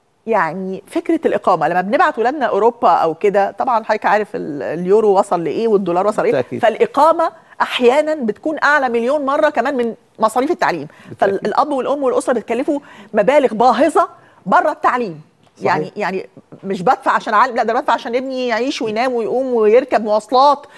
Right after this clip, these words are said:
Speaker 1: وياكل
Speaker 2: ويسافر
Speaker 1: ويشرب
Speaker 2: ويرجع.
Speaker 1: ويسافر. ت-، الجزئية دي بقى تكلفتها هل في المتناول؟ لأن احنا بلدين قريبين من بعض، آه، لأن احنا ال-،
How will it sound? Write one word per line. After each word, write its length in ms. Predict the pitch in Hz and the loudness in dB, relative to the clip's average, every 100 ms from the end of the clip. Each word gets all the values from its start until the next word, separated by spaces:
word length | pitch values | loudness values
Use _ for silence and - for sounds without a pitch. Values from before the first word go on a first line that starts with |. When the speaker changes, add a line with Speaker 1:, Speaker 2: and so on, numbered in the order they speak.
| - - | -18 -4
Speaker 1:
وياكل 440 | 220 226 233 233 | 4 6 8 6
Speaker 2:
ويسافر 460 | 262 311 - 147 269 | 4 4 4 4 4
Speaker 1:
ويشرب 400 | 131 - - 294 | 2 4 4 4
Speaker 2:
ويرجع. 200 | 285 247 | 2 2
Speaker 1:
ويسافر. 400 | 262 247 294 269 | -2 -2 -2 -2
ت-، 200 | 262 247 - - _ _ _ _ _ _ _ _ - | -2 -2 -6 -20 _ _ _ _ _ _ _ _ 0
الجزئية 800 | 240 233 185 220 - 349 440 381 | 0 2 0 0 2 4 6 6
دي 180 | 233 269 | 4 4
بقى 200 | 196 165 | 4 2
تكلفتها 720 | 185 214 208 285 - 214 160 _ _ _ - | 0 0 2 2 0 -4 -4 _ _ _ -2
هل 300 | 349 415 359 | 4 4 4
في 60 | 262 | 0
المتناول؟ 480 | 214 240 247 262 220 | -4 -2 2 2 2
لأن 180 | 208 240 | -2 -4
احنا 260 | 233 - - - | -2 -4 -6 -4
بلدين 400 | 330 415 294 370 | 2 4 4 2
قريبين 420 | 233 226 247 285 | 2 2 0 -2
من 200 | 208 202 | -6 0
بعض، 300 | 220 214 220 202 _ - - - | 2 4 2 -2 _ -20 -20 -8
آه، 160 | 214 226 | -2 0
لأن 220 | 220 254 | -2 -4
احنا 420 | 320 277 233 - | -2 2 2 2
ال-، 220 | 226 - | -4 -4